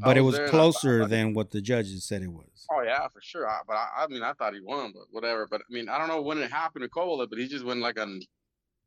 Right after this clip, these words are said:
Speaker 2: downhill.
Speaker 1: After Canelo whooped that ass.
Speaker 2: This is before that.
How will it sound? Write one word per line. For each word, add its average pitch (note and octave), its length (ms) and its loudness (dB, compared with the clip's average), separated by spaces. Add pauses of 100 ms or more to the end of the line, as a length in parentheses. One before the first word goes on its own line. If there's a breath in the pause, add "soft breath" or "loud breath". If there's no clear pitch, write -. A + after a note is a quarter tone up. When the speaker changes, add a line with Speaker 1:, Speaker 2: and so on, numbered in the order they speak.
(180)
Speaker 2:
downhill. A#2 480 -2 (300)
Speaker 1:
After G2+ 260 -6
Canelo F#2+ 400 -2
whooped F#2+ 240 -8
that G2 140 -4
ass. - 380 -8 (840)
Speaker 2:
This D3 100 -2
is D3+ 60 -6
before C#3+ 300 -2
that. G#2 140 0